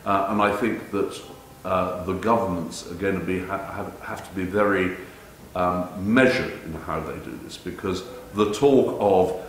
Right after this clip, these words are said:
electricity bills going up and fat cats and all, all of this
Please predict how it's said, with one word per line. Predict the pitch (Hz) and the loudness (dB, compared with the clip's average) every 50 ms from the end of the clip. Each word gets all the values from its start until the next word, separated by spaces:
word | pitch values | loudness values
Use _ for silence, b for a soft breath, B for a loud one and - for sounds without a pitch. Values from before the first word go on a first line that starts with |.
| - - | -2 2
electricity | 110 107 107 110 - - - - 117 104 98 98 104 95 | 4 6 6 6 6 4 2 0 -2 -2 -2 -4 -4 -2
bills | 82 98 95 90 87 85 | 0 0 2 0 0 0
going | - 95 92 90 90 90 | 0 0 2 2 2 2
up | 87 85 85 87 90 90 | 2 2 2 2 0 -2
and | 87 87 82 85 | -2 -2 -2 -4
fat | - - 101 98 90 - - | -2 -2 0 0 0 -4 -6
cats | - 95 90 92 - - - - 95 | -4 -4 -4 -4 -4 -6 -8 -6 -4
and | 92 92 92 | -2 -2 -2
all, | 90 90 90 85 87 | -2 -2 -2 -2 -2
all | 87 87 87 85 | -2 -2 -2 -2
of | 92 90 85 85 | -2 -4 -4 -4
this | 87 87 85 - 90 | -4 -6 -6 -6 -10